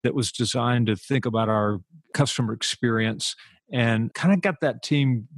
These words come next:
going for a couple of years. And then I handed it over to another lady, Kalila Cooper. And I said, "Hey, you know what? I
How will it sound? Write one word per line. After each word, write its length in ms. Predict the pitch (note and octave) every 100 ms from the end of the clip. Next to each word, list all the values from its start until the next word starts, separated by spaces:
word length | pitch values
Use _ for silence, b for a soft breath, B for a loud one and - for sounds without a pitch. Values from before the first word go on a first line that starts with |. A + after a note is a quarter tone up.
| A#2
going 520 | B2 B2 C3+ C3+ C3+ -
for 160 | C3+
a 40 | A#2+
couple 320 | C3+ - A#2
of 60 |
years. 400 | A2+ A#2+ B2 A#2+ -
And 140 | C3 B2
then 160 | A#2+ -
I 160 | C#3 G3
handed 420 | D3+ D3+ C3 A#2+
it 140 | A#2+
over 240 | A#2+ B2 A#2
to 240 | - B2
another 300 | A2+ A#2 G#2+
lady, 440 | G2+ C3 A#2 G2 - b -
Kalila 320 | B2 A#2 F#2+
Cooper. 460 | - A2 - D#3+ - B B B B
And 220 | C#3+ B2+ -
I 280 | B2+ D#3+ C#3+ -
said, 320 | - C3 G#2
"Hey, 140 | A#2
you 160 | B2 A#2+
know 140 | B2
what? 220 | C3+ C#3 -
I 240 | C3 C#3+